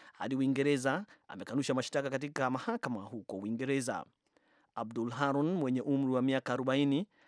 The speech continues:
alijibu mashtaka Jumatatu kupitia mawasiliano ya video akiwa jela kutokana na hatia ya karne ya kumi na tisa ya kuzuia gari moshi linapotumia njia ya reli. Akizungumza kupitia mtafsiri wa lugha ya Kiarabu,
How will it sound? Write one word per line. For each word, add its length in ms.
alijibu 360
mashtaka 460
Jumatatu 480
kupitia 380
mawasiliano 540
ya 100
video 560
akiwa 340
jela 360
kutokana 380
na 80
hatia 440
ya 100
karne 480
ya 100
kumi 220
na 100
tisa 440
ya 80
kuzuia 400
gari 220
moshi 420
linapotumia 600
njia 420
ya 180
reli. 420
Akizungumza 500
kupitia 560
mtafsiri 540
wa 140
lugha 360
ya 180
Kiarabu, 640